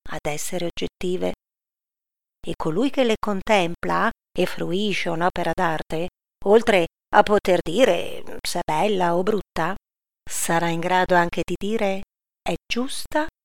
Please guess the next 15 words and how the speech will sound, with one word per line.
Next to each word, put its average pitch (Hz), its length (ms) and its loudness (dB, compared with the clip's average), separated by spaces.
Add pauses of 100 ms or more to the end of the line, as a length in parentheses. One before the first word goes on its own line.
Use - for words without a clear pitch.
(300)
non 151 220 -4
è 139 80 -6
giusta". - 460 -8 (840)
Ciò - 100 -8
significa 190 840 0 (300)
che - 140 4
avremo 220 360 4
sempre 233 640 2
di 196 100 -4
meno 233 320 0
la 175 140 0
possibilità 190 640 0
di 196 140 -4
fare 226 300 4
l'esperienza 185 840 2